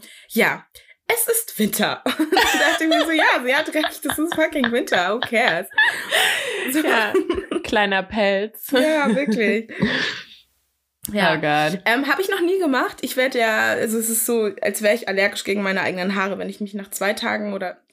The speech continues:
Speaker 1: zwei Tage ist übertrieben, aber wenn ich mich nach vier Tagen nicht rasiere,
Speaker 2: Mhm.
Speaker 1: dann fängt's an zu jucken. Also so, dann, ich, ich fühl mich richtig unwohl. Ich muss mich eigentlich
Speaker 2: Mhm.
Speaker 1: immer shaven, so
Speaker 2: Ja.
Speaker 1: mindestens einmal die Woche.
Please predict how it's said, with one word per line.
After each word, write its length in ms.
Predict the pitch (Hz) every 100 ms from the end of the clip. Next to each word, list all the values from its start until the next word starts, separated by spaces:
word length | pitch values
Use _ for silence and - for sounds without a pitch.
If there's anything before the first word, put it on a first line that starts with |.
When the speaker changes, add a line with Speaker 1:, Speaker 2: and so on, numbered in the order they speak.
| _
Speaker 1:
zwei 140 | -
Tage 160 | 170 170
ist 80 | 175
übertrieben, 320 | 180 - 196
aber 120 | 175
wenn 100 | 170
ich 100 | 190
mich 100 | 202
nach 120 | 196 -
vier 160 | 254
Tagen 260 | 254 240 233
nicht 160 | 226 220
rasiere, 540 | 214 247 208 208 226 - - - -
Speaker 2:
Mhm. 300 | 190 175 156
Speaker 1:
dann 200 | 190 190
fängt's 240 | 220 208
an 120 | - -
zu 120 | 196
jucken. 500 | 190 - 190 202 -
Also 180 | 196 190
so, 180 | 185 180
dann, 280 | 180 175 - -
ich, 280 | 202 - -
ich 80 | -
fühl 120 | 220
mich 160 | 202
richtig 300 | 214 208 202
unwohl. 260 | - 185 160
Ich 100 | 170
muss 140 | 196 202
mich 140 | 196
eigentlich 260 | - 190 180
Speaker 2:
Mhm. 60 | 180
Speaker 1:
immer 120 | -
shaven, 580 | 180 240 240 247 254 254 _ _
so 240 | - 196 - - -
Speaker 2:
Ja. 280 | 190 185 175
Speaker 1:
mindestens 400 | 254 220 - 196
einmal 220 | 190 190
die 120 | 196
Woche. 340 | 208 254 359